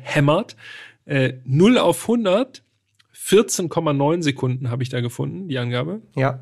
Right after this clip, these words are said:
Speaker 2: habe ich auch.
Speaker 1: Das ist nicht besonders schnell.
Speaker 2: Aber
Speaker 1: Aber
Speaker 2: auch
Speaker 1: man
Speaker 2: nicht,
Speaker 1: kommt voran.
Speaker 2: er ist
Speaker 1: Also
Speaker 2: auch nicht so ultra langsam. Ich muss da immer zurückdenken an meine Quartettzeit,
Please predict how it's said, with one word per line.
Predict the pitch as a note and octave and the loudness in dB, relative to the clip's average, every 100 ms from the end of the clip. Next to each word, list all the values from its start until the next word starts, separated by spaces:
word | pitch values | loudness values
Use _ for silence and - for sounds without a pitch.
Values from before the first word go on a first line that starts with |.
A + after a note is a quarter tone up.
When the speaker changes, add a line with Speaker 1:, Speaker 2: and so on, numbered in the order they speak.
| - | -8
Speaker 2:
habe | - B2+ | -4 -2
ich | B2+ | 0
auch. | B2 C#3 F#3+ | 2 2 0
Speaker 1:
Das | - B2 | -6 -12
ist | - | -4
nicht | A#2+ B2+ | -2 -2
besonders | C3+ C3 B2+ B2 | 0 0 0 0
schnell. | - D#3+ F3 A3+ _ _ _ _ _ - | -2 -2 -2 -4 _ _ _ _ _ -2
Speaker 2:
Aber | C3 | 4
Speaker 1:
Aber | D#3 | 6
Speaker 2:
auch | D3+ | 6
Speaker 1:
man | D#3+ | 6
Speaker 2:
nicht, | A#3 | 6
Speaker 1:
kommt | G3 G#3+ | 4 2
voran. | A#3+ G#3+ C4 A#3 | 0 0 0 2
Speaker 2:
er | |
ist | C#3 | 2
Speaker 1:
Also | - | 4
Speaker 2:
auch | G#3+ | 4
nicht | B3 A#3 | 4 2
so | G#3 | 2
ultra | B3 D4 - | 2 2 0
langsam. | B2 A#2+ A#2 A2 A2 | 0 2 2 0 0
Ich | - D3+ | -4 0
muss | G#3+ A3 | 0 2
da | E3 | 2
immer | D3+ D3+ | 4 0
zurückdenken | - D3 F3+ D#3+ C#3 | -2 -4 -2 0 0
an | B2+ | 2
meine | B2+ C3 | 2 2
Quartettzeit, | B2+ B2 B2 G3 G3 - A#2+ C3+ - | 0 -2 -2 -4 -6 -4 -4 -2 -6